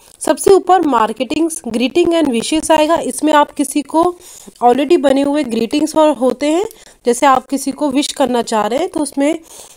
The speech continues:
आप इसमें से बना के एड-, edit करके आप उसे आगे, आगे send कर सकते हैं।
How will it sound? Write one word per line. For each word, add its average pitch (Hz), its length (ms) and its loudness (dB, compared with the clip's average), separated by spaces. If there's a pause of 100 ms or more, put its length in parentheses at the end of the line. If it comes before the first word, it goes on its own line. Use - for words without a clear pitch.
(560)
आप 233 200 2
इसमें 269 240 -2
से 294 160 -2
बना 226 400 2
के 302 180 -4
एड-, 254 680 -2
edit 233 240 0
करके 277 320 0
आप 262 180 2
उसे 359 240 -4 (200)
आगे, 220 420 -2
आगे 247 240 2
send 240 280 0
कर 214 140 -8
सकते 202 340 -14
हैं। 190 200 -14